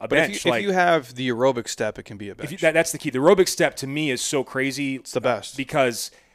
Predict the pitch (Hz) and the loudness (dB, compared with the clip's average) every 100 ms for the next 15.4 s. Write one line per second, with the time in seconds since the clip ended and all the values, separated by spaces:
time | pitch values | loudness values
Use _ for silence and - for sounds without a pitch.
0 | _ - 143 139 135 131 139 143 - - | _ -12 -6 -2 0 6 6 6 2 -2
1 | 139 127 120 - 131 139 147 135 117 127 | 2 2 2 -4 -4 -2 -2 -6 -2 0
2 | 120 - 120 113 113 107 98 117 - 104 | 0 -4 -8 -6 -6 -8 -10 -12 -10 -12
3 | 117 131 113 - 180 165 156 - 147 143 | -10 -10 -10 -6 -2 0 0 -2 2 4
4 | 135 - - - - 151 127 139 190 175 | 4 0 -10 -12 -8 -8 -6 0 2 2
5 | 165 139 151 147 139 143 - 131 - 147 | 0 0 2 4 2 -2 -4 -4 -4 -2
6 | 156 135 - 117 156 151 123 - 135 147 | 2 0 0 -4 -2 -2 -4 -8 -6 -6
7 | 143 147 - 147 147 143 120 151 _ _ | -4 -4 -4 -4 -4 -4 -6 -6 _ _
8 | _ 135 127 143 131 127 139 147 156 135 | _ -14 -4 0 2 4 2 2 0 -2
9 | 131 139 123 117 113 120 131 127 110 120 | -2 -4 -2 -2 -4 -2 0 0 -2 -6
10 | 117 107 113 107 98 _ _ 120 - 175 | -6 -4 -2 -2 -6 _ _ -8 -2 0
11 | 156 139 156 - 135 113 110 120 110 101 | 0 0 -2 -2 -4 -6 -4 -2 0 -2
12 | - _ _ _ - 120 110 - 147 117 | -10 _ _ _ -8 -6 -6 -2 -2 -2
13 | - 160 135 - 147 127 135 180 165 160 | -6 -6 -6 -10 -16 -12 -4 0 2 2
14 | 156 139 127 175 120 135 143 - 139 131 | 0 -2 -6 -4 -2 -4 -4 0 0 2
15 | 123 143 117 107 | -2 -2 -2 -6